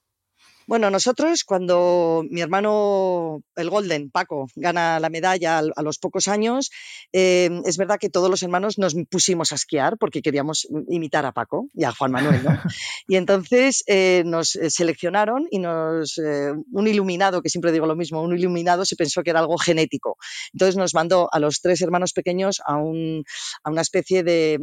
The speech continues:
Speaker 1: lo que sería ahora una, un centro de alto rendimiento. Antes era, pues, un colegio en el Valle de Arán, en,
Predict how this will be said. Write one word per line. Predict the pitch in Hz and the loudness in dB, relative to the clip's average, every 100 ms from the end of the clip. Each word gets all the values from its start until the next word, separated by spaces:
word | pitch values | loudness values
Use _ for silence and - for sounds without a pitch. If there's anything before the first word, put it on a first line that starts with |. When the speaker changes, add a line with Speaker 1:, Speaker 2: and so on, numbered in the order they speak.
| 135 | -2
Speaker 1:
lo | 175 | -4
que | 170 | -2
sería | 185 196 202 | -2 2 2
ahora | 202 208 208 196 | 2 2 2 2
una, | 185 175 185 | 0 0 0
un | 190 | -2
centro | 190 185 185 | -2 0 2
de | 170 | 2
alto | 170 | 2
rendimiento. | 160 160 147 156 139 | 0 0 -2 0 0
Antes | 143 156 - | 0 0 0
era, | 151 165 | 0 -2
pues, | 151 | -4
un | 156 | -2
colegio | 156 160 - 165 214 | 2 2 2 2 2
en | 175 | 0
el | 147 | 0
Valle | 151 151 | 2 2
de | 147 | 2
Arán, | 160 208 | 2 0
en, | 196 156 131 123 | -2 -4 -6 -8